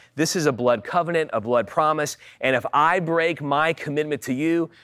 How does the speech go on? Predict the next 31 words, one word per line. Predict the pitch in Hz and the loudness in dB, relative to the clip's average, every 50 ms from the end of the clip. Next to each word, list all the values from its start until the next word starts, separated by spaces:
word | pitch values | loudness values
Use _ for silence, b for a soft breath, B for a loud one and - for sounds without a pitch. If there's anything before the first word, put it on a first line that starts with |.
| b b b | b b b
may | 123 135 147 170 180 | -2 0 0 0 2
what | 180 175 151 | 0 0 -2
happened | 131 - 156 143 151 - 165 147 135 | -2 0 0 0 0 0 -4 -6 -2
to | 160 147 | -2 0
those | 135 127 123 | 0 0 0
animals | 135 135 135 131 131 127 123 120 - | -2 -2 -2 -2 -4 -4 -6 -6 -6
happen | - 127 120 113 - 113 | -4 -4 -2 -2 -2 -4
to | 107 | -4
me." | 107 98 - - _ _ _ _ _ _ _ _ _ - | -4 -6 -6 -10 _ _ _ _ _ _ _ _ _ -8
This | 123 127 - | -6 -6 -4
is, | 175 156 139 | -4 -4 -2
this | 139 143 - - | -2 -2 -2 -2
is | 143 | -2
how | - 165 | 0 0
they | 156 160 | 0 2
did | 143 143 123 | 2 2 2
it. | 98 - _ b b b b b b | 0 -2 _ b b b b b b
Wasn't | 135 151 165 175 170 156 | 2 2 2 2 0 -2
a | |
handshake, | 147 170 170 165 156 - 180 180 170 170 160 - b b b b b b | 0 0 -2 -2 0 0 2 2 2 2 0 -4 b b b b b b
wasn't | - 151 160 156 175 165 | 2 2 2 2 2 0
a | 156 | 0
lawyer | 139 135 147 160 160 160 156 156 160 156 143 - b b b | 2 2 2 2 2 2 2 2 2 0 -2 -4 b b b
and | b 127 | b 0
a | 127 | 2
lot | 131 131 131 131 | 4 4 4 2
of | 127 | 2
money. | 131 147 170 165 156 151 151 147 139 b b b b b b _ | 0 0 0 2 2 0 0 -2 -4 b b b b b b _
Sacrifice | - - - - 185 165 180 - 190 - - - - 190 185 - | -10 -6 -2 0 2 2 2 0 -4 -6 -6 -2 -2 -2 0 0
some | - 170 147 | 0 0 2
animals, | 139 135 135 131 131 127 127 127 120 - - | 2 2 2 2 2 0 0 0 -2 -4 -10